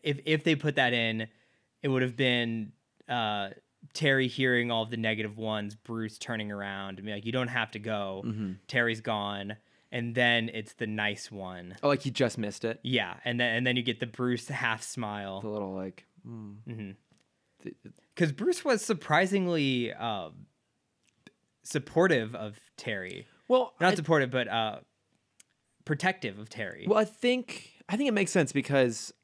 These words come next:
Speaker 2: obviously as Batman, I mean, he would have gone, but I, I mean, it's, he's Bruce, so he always has, like, a t-, contingency in place. Like,
Speaker 1: Mm-hmm.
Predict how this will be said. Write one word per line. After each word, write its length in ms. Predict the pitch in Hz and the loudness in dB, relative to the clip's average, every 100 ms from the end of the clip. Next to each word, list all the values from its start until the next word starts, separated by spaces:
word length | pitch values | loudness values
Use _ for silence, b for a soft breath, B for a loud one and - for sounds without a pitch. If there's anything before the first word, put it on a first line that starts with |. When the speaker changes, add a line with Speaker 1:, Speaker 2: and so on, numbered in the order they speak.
| _ _ _ _ - | _ _ _ _ -2
Speaker 2:
obviously 360 | 143 135 131 - | 0 2 0 0
as 240 | 139 143 | 0 0
Batman, 760 | - 135 127 123 107 - - 117 _ _ _ _ _ _ _ _ _ _ _ | 0 0 0 0 -2 -4 -10 -14 _ _ _ _ _ _ _ _ _ _ _
I 40 | 156 | 0
mean, 100 | 170 | 2
he 80 | 175 | 4
would 160 | 208 202 | 6 4
have 100 | 139 _ _ _ _ _ _ - _ | 2 _ _ _ _ _ _ -20 _
gone, 460 | - 147 156 160 170 | 2 4 6 4 2
but 160 | 147 131 | 0 0
I, 120 | 135 139 | -2 -2
I 20 | |
mean, 160 | 131 123 | 2 2
it's, 180 | 107 - | 0 -8
he's 440 | 117 113 101 - _ - | -4 -4 -4 -8 _ -2
Bruce, 300 | 117 104 98 | 0 0 -2
so 140 | 113 | -2
he 100 | 107 | 2
always 220 | 104 107 | 4 2
has, 180 | 110 104 | 2 0
like, 120 | 107 | 0
a 60 | 104 | -4
t-, 120 | 92 | -8
contingency 680 | - 107 - 101 104 - 98 | -12 -8 -6 -6 -8 -6 -6
in 200 | 95 90 - | -6 -10 -8
place. 360 | - - - | -8 -8 -8
Like, 100 | - | -4
Speaker 1:
Mm-hmm. 260 | 139 139 | -2 -2